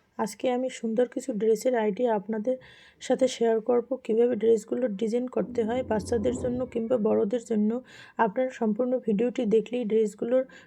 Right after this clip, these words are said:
সুন্দর ডিজাইনগুলো পেয়ে যাবেন। আমি এই সুন্দর লাল ফ্রকটি তৈরি করেছি দুই কালারের কাপড় দিয়ে। আপনারা চাইলে এরকম ডিজাইন দেখেই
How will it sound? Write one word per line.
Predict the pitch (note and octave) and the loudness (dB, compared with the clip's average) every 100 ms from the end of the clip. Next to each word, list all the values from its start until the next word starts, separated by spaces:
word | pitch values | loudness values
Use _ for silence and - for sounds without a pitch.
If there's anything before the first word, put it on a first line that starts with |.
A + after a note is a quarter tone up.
| - | -8
সুন্দর | - A3+ A3+ A3 | -2 2 2 2
ডিজাইনগুলো | A3 G#3+ B3 A#3+ B3 B3+ | 0 0 0 0 -2 2
পেয়ে | A3+ G#3+ | 2 2
যাবেন। | A3 G#3 B3 C4+ - - - | 0 -2 -4 -6 -18 -12 -4
আমি | A#3 - B3+ | -4 -2 -2
এই | B3 | -2
সুন্দর | - A3+ A3+ B3 A3 | -4 -4 0 0 0
লাল | A3 A3 G#3+ | 2 2 0
ফ্রকটি | B3+ B3+ C4+ G#3+ | -2 -2 -4 0
তৈরি | A#3 A3 | 2 2
করেছি | A3+ A#3+ - A#3 | 0 -2 -4 -4
দুই | A3 G#3 | -2 0
কালারের | A#3 A#3 A#3+ B3+ B3+ | 2 2 2 -2 -2
কাপড় | G#3 A#3 G#3+ A#3+ | -2 -2 -6 -4
দিয়ে। | A#3+ B3+ - - - | -4 -4 -8 -12 -4
আপনারা | F#3+ A3 B3 B3+ | -2 0 0 0
চাইলে | C4 B3+ C4 A3 | 0 0 0 0
এরকম | G#3+ A#3 B3+ A3 | -2 -4 -2 -2
ডিজাইন | G3+ B3 A#3 | -2 -2 0
দেখেই | A3 - B3 | 0 0 -6